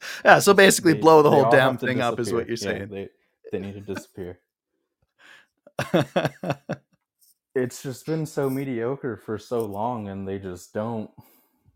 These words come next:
Speaker 2: they just let it be. They, I, I don't know. It's just, they, they, they're too slow to, to move on things, and they wait till it's too late to make decisions, like last time we got relegated.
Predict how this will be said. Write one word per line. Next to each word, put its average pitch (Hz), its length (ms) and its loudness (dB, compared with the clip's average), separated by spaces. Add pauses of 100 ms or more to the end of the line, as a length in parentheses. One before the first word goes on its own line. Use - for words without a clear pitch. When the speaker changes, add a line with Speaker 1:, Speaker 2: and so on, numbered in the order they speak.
(300)
Speaker 2:
they 92 160 -12
just - 400 -20
let 92 240 -10
it - 120 -12
be. 110 420 -10 (1000)
They, 87 300 -16 (180)
I, 90 180 -16 (640)
I 92 80 -18
don't 95 200 -16
know. 101 280 -12 (180)
It's - 260 -20
just, - 340 -20 (760)
they, 87 200 -18 (1600)
they, 101 380 -8
they're 113 160 -6
too 156 240 -8
slow 127 440 -2
to, 104 360 -6
to 117 100 -8
move 107 260 -6
on 98 200 -10
things, 95 340 -12
and 90 400 -16 (100)
they 95 100 -10
wait 101 300 -6
till 95 220 -10
it's 92 160 -14
too 104 220 -16
late 98 300 -12
to 95 40 -20
make 92 260 -18
decisions, 90 680 -18
like 82 180 -16 (100)
last 98 300 -10
time 87 160 -16
we 85 80 -18
got 85 180 -16
relegated. 87 600 -14